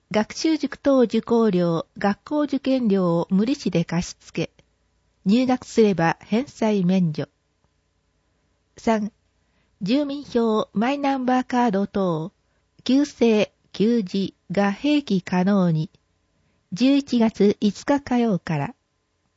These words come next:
四、健康診査はお早めに。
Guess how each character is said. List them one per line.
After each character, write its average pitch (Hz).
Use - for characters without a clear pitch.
四、 214
健 320
康 294
診 285
査 190
は 170
お 196
早 208
め 180
に。 160